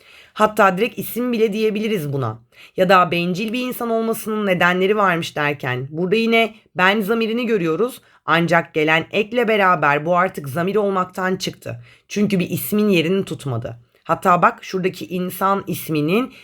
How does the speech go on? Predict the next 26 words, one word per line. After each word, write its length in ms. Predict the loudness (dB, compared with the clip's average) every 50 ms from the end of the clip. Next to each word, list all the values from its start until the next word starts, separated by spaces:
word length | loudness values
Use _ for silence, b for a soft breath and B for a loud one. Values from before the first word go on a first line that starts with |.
| B B
bir 180 | -2 2 2 2
özelliği 500 | 2 2 2 2 2 2 2 2 2 2
olarak 400 | 2 2 2 2 0 -2 -2 -4
geldi 300 | -4 -4 -4 -4 -4 -6
karşımıza. 760 | -6 -4 -4 -4 -6 -6 -8 -8 -8 -6 -6 -8 -8 -10 -10 -16 -20 _ B B B B B B B B
Ya 160 | 4 4 6
da 200 | 6 6 4 4 0
eşini 360 | -4 -4 -4 -4 -6 -6 -6
kaybedince 640 | -4 -2 -2 -2 -2 -2 -4 -4 -4 -2 -2 -4 -6
kimsesiz 600 | -6 -6 -6 -4 -4 -4 -6 -4 -6 -8 -8 -8
kaldı 400 | -8 -2 0 0 2 2 0 0
dediğimizde 720 | -2 0 0 0 0 0 0 -2 -2 -2 -2 -4 -4 -6 B B B B B B
kimse 380 | -4 -2 0 0 0 0 -2 -2
sözcüğü 520 | 2 2 2 2 2 0 0 0 0 0
bizim 280 | -2 -2 0 0 4 4
belgisiz 600 | 4 4 2 -2 -6 -8 -8 -6 -8 -6 -4 -4
zamirimiz 500 | -4 -2 -2 -2 -4 -2 -2 -2 -2 -2
evet. 360 | 0 0 -2 -2 -4 -12 _ B B B B B B
Ancak 440 | 0 2 2 4 2 2 0 0 0
gelen 300 | 0 2 2 2 2 0
yapım 280 | -2 -2 -2 -2 -4 -4
ekiyle 400 | -4 -6 -4 -2 0 0 2 2
beraber 460 | 2 2 2 2 4 4 2 2 2
artık 440 | 0 -2 -2 -2 -4 -8 -14 -12 -10
türü 220 | -10 -8 -4 -2
değişti. 500 | -2 -2 -4 -4 -10 -12 -12 -12 -14 -14